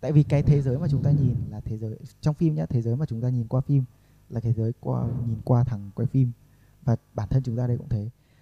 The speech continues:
Chúng ta không có quyền điều khiển cuộc sống. Đạo diễn là cái thằng có quyền điều khiển cuộc sống. Chúng ta không có quyền điều khiển cuộc sống.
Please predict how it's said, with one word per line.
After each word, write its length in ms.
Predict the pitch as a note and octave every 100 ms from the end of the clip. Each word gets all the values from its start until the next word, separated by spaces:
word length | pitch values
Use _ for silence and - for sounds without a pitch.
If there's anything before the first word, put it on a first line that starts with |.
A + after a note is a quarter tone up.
| _ _ _
Chúng 140 | C#3+ D#3
ta 80 |
không 160 | F#3 F#3+
có 180 | D#3+ B2
quyền 300 | - E3 B2
điều 120 | A2+
khiển 160 | - A2+
cuộc 180 | A2+ -
sống. 240 | G#2 C#3 - - - - - - - _ _ _ _
Đạo 140 | D#3+ D#3+
diễn 180 | D3+ -
là 80 | F3
cái 120 | C3
thằng 120 | C3+
có 120 | E3+ -
quyền 160 | C3+
điều 100 | A2
khiển 140 | - G#2
cuộc 140 | -
sống. 200 | G#2 A#2+
Chúng 160 | B2+ C3+
ta 100 | F3
không 140 | E3
có 60 | C3+
quyền 180 | D3 A2+
điều 120 | A2+
khiển 140 | -
cuộc 160 | E3+ A2
sống. 220 | G#2+ A2+